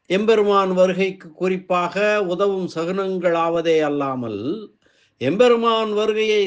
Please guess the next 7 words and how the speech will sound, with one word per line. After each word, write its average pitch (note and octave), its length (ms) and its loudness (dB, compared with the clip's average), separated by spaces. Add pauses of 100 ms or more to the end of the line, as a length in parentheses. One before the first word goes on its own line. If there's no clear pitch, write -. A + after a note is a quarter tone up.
(100)
செயல்படுத்தவும் A3+ 1080 0
வல்லன A#3 320 -2 (360)
என்று F#3+ 440 -2 (1400)
பரகால F3+ 500 2
நாயகியாகிய C#3+ 880 -4
இந்த B2+ 180 -6
தலைவி D3+ 540 -6